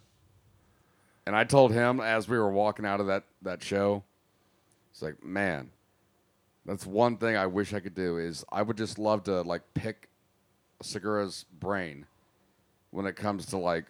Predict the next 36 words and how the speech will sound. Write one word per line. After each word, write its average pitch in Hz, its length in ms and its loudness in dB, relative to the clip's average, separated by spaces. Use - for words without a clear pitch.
like, 82 220 -8
podcasting 95 1080 -2
and, 71 240 -14
and 85 200 -6
do 107 180 0
this, 107 240 2
that, 107 200 2
and 101 80 -4
the 101 60 4
other 101 120 4
thing, 92 320 2
and 92 120 -4
just, 90 160 -2
like, 95 200 -4
pick 151 160 4
his 123 160 -2
brain 113 360 4
about, 104 320 2
like, 95 320 2
um, 82 500 -4
like, 85 140 -10
how 110 180 2
to," 113 180 0
he's, 123 320 -2
he 131 240 -4
made 156 180 2
a 117 60 0
business 127 460 0
out 107 120 0
of 98 80 -4
the 90 200 0
studio 92 500 0
and 82 100 -4
this, 85 120 -8
that, 87 160 -8
and 98 200 -2